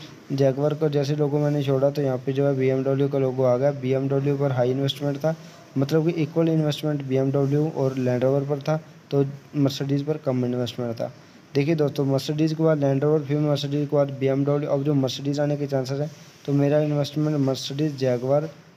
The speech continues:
Lamborghini और Ferrari पर। Mercedes आने के chances मैंने बोला था, जब भी Land Rover के ऊपर वाली गाड़ी आ जाए और कुछ इस तरीके की series चलने जा,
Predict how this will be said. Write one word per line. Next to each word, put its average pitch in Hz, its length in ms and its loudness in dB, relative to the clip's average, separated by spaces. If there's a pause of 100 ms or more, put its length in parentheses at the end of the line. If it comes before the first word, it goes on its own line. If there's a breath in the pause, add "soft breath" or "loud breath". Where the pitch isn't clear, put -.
(140)
Lamborghini 143 560 0
और 147 160 0
Ferrari 117 400 0
पर। 117 240 -8
Mercedes 143 460 -2
आने 151 200 0
के 147 80 -6
chances 143 380 -2
मैंने 143 240 0
बोला 131 280 0
था, 160 180 -2 (440 loud breath)
जब 147 180 2
भी 165 120 2
Land 147 260 2
Rover 151 260 0
के 151 60 0
ऊपर 143 280 0
वाली 151 260 2
गाड़ी 139 260 2
आ 131 120 4
जाए 123 200 -2
और 143 200 -4
कुछ 151 240 -2
इस 160 180 -4
तरीके 156 280 -2
की 151 120 -2
series 143 300 0
चलने 139 260 2
जा, 127 120 2